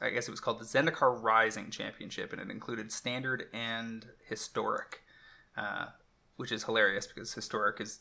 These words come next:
only a format on Arena. <laughs> Um, so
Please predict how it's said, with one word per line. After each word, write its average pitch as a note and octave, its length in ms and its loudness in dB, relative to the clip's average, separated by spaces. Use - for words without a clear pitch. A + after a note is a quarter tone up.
only A2+ 260 -2
a A2 40 2
format A2 400 -2
on G#2+ 120 2
Arena. A2 400 -4
<laughs> E3 80 -6
Um, A2+ 720 6
so B2 480 10